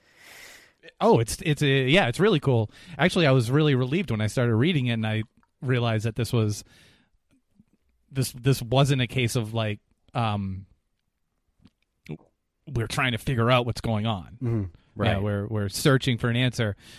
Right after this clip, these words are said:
Speaker 1: It seemed like the
Speaker 2: Alien
Speaker 1: answer was all
Speaker 2: loose.
Speaker 1: in there.
Speaker 2: A-,
Speaker 1: What'd you say?
Speaker 2: alien loose on Earth.
Speaker 1: <laughs>
Speaker 2: I mean, that, that's where, where your head coulda went, right? It's like, "Oh, this D N A is different now. Like, this guy could literally change into an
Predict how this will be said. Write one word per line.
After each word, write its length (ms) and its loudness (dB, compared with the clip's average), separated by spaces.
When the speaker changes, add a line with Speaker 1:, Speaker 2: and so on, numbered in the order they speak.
Speaker 1:
It 100 -2
seemed 240 2
like 120 2
the 80 6
Speaker 2:
Alien 160 6
Speaker 1:
answer 160 2
was 180 4
all 160 4
Speaker 2:
loose. 100 2
Speaker 1:
in 80 2
there. 420 0
Speaker 2:
A-, 160 -4
Speaker 1:
What'd 240 4
you 80 0
say? 240 2
Speaker 2:
alien 340 2
loose 380 -4
on 240 -4
Earth. 400 -8
Speaker 1:
<laughs> 1200 -4
Speaker 2:
I 120 2
mean, 160 4
that, 180 6
that's 320 4
where, 340 6
where 220 2
your 160 2
head 220 2
coulda 180 2
went, 380 0
right? 200 -2
It's 140 -6
like, 180 -4
"Oh, 120 4
this 260 -4
D 420 -4
N 80 0
A 220 2
is 180 0
different 460 -2
now. 400 -4
Like, 240 -6
this 160 -6
guy 220 0
could 120 -10
literally 500 0
change 440 -2
into 220 -4
an 100 -2